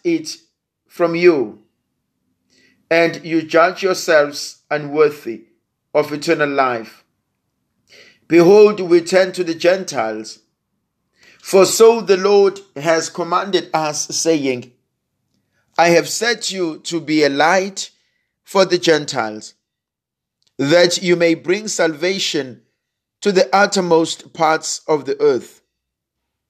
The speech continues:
And when the Gentiles heard this, they were glad and glorified the word of God. And as many as were ordained to eternal life believed.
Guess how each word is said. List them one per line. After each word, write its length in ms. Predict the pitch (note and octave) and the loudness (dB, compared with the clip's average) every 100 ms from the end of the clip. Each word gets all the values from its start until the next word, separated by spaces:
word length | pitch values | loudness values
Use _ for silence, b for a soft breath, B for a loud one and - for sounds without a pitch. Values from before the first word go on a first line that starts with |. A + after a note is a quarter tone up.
| _ _ _ - | _ _ _ 2
And 140 | E3 | 4
when 140 | F#3 | 6
the 100 | F3 | 4
Gentiles 720 | E3 G3+ A#3 G#3 F3+ E3+ E3 - | 2 2 2 2 4 4 0 -6
heard 280 | E3 F3+ D3 | -4 -4 -4
this, 400 | D3+ B2+ - - _ _ _ _ _ _ _ _ | -4 -4 -10 -14 _ _ _ _ _ _ _ _
they 100 | C#3+ | 4
were 140 | E3 D#3+ | 6 6
glad 540 | B2 E3 F3 F#3 - _ D#3+ | 4 2 2 -2 -14 _ -8
and 160 | D#3+ | -4
glorified 600 | D#3+ F#3 F#3+ - D3+ D3 | 0 0 0 -2 -2 -2
the 80 | C#3+ | -6
word 240 | C#3 D3+ C#3+ | 0 0 0
of 160 | A#2+ | -4
God. 360 | B2+ A#2+ A2 - _ _ _ _ _ _ _ _ _ | -4 -4 -6 -14 _ _ _ _ _ _ _ _ _
And 140 | E3+ F3+ | 2 2
as 220 | E3+ D3+ | 2 0
many 520 | F3+ A3 A3+ G#3 F#3+ | 0 0 -2 -6 0
as 300 | F#3+ F3 C#3+ | 2 2 0
were 220 | D#3 D#3 | 2 2
ordained 720 | E3 C#3+ C3+ F#3 F3 D3+ C3 - _ _ _ _ _ _ _ | 2 -4 -2 -2 -2 -8 -16 -20 _ _ _ _ _ _ _
to 100 | - | 0
eternal 480 | F#3 F#3 G3+ G#3 F#3+ | 0 4 4 4 2
life 440 | E3+ E3 F3 E3+ _ _ - | 4 2 2 -4 _ _ -6
believed. 720 | D#3 E3+ E3 B2 G2+ _ | 0 0 0 -4 -14 _